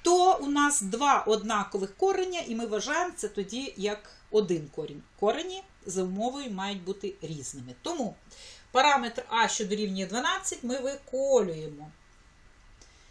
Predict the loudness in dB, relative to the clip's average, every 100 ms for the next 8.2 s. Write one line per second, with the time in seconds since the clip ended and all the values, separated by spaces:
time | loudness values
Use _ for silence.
0 | -20 2 8 8 6 -2 -4 0 0 0
1 | 2 4 4 4 0 0 2 0 -2 0
2 | 4 4 4 0 0 -2 -4 -14 -4 0
3 | 0 -2 -2 0 0 -2 -4 -2 0 0
4 | -2 -4 -4 -4 -10 -10 -8 -4 -2 -2
5 | -4 -6 -8 -8 -10 -10 -12 -14 -10 -10
6 | -12 -20 -20 -20 _ -20 _ _ -20 -20
7 | -20 -20 -2 2 6 8 8 6 4 4
8 | 2 0